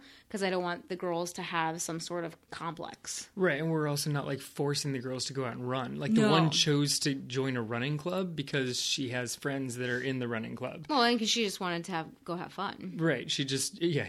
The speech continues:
Speaker 2: <laughs> like, she, she had done it before, and it's not like they go out there and are cranking out miles. Like, they played tag the other day.
Speaker 1: Right.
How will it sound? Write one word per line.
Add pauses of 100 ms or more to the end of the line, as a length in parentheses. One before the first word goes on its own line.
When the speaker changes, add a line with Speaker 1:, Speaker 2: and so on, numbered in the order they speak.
Speaker 2:
<laughs>
like,
she, (240)
she
had
done
it
before,
and
it's
not
like
they
go
out
there
and
are
cranking
out
miles.
Like,
they
played
tag
the
other
day.
Speaker 1:
Right.